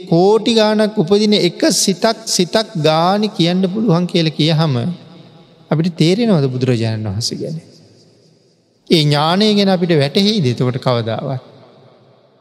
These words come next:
මේ සූත්‍රයේ මුලින්ම සඳහන් කළා. අචින්තයනේ නම හිතන්න එපා කියලා. මේ ලෝකේ හිතලා ඉවර කරන්න බැරි කාරණා කීපයක් ගැන මතක් කළේ.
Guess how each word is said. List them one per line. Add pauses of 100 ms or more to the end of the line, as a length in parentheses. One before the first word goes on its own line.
(720)
මේ
සූත්‍රයේ
මුලින්ම
සඳහන්
කළා. (1000)
අචින්තයනේ
නම (1500)
හිතන්න
එපා
කියලා. (1600)
මේ
ලෝකේ
හිතලා
ඉවර
කරන්න
බැරි
කාරණා
කීපයක්
ගැන
මතක්
කළේ.